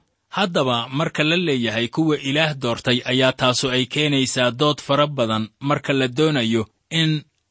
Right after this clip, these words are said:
la ishaaro kuwa ay yihiin kuwaas la doortay. Waxaase xaqiiqo ah, haddii aad Masiixa ku kalsoon tahay,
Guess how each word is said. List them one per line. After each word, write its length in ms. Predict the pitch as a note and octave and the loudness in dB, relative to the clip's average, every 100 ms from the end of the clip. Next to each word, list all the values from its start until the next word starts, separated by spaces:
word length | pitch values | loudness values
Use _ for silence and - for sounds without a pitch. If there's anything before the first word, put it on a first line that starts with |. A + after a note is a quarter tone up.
| _ - | _ -6
la 200 | D#3+ D#3+ | -4 -2
ishaaro 800 | D3+ B2+ - A#2+ A#2+ B2 C3+ C3 _ _ _ | -2 -2 0 2 2 2 2 0 _ _ _
kuwa 340 | - F3+ D#3+ C3+ | 2 4 4 2
ay 160 | D3+ | 0
yihiin 560 | D3+ C3+ A2+ B2+ B2 A#2 - | 0 0 0 2 2 0 -6
kuwaas 460 | - E3 C#3+ A2+ - | -6 0 2 0 -2
la 140 | B2+ | -4
doortay. 520 | A#2+ A2 G#2 - G#2+ G2 _ _ _ _ _ | -2 0 0 -2 -4 -4 _ _ _ _ _
Waxaase 440 | E3 F3 D#3 C3+ C3+ | -2 0 0 0 -2
xaqiiqo 500 | C3 - D3 C#3 F3 | -2 -2 -4 -4 -2
ah, 200 | C#3+ B2 | 0 0
haddii 340 | B2+ C3 E3+ | 0 -4 -4
aad 200 | C#3+ C3+ C3 | -4 -4 -4
Masiixa 480 | C3 - D#3+ C#3 | -4 -4 -4 -4
ku 120 | C3+ D#3 | -6 -6
kalsoon 480 | C#3 B2+ C#3+ D3 | -6 -4 -4 -4
tahay, 280 | B2+ G2+ G#2+ | -6 -8 -8